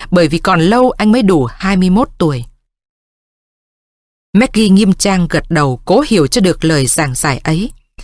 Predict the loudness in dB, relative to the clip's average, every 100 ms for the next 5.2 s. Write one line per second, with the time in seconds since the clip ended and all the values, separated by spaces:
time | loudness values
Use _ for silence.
0 | -20 _ -8 0 0 0 -2 -2 -4 -8
1 | -14 _ _ -4 -4 0 -2 -2 -4 -8
2 | _ _ -2 2 2 0 0 0 2 2
3 | 0 -4 -6 -10 _ _ -4 -2 0 0
4 | 0 2 0 0 -2 -4 -2 -2 -2 -2
5 | -2 -6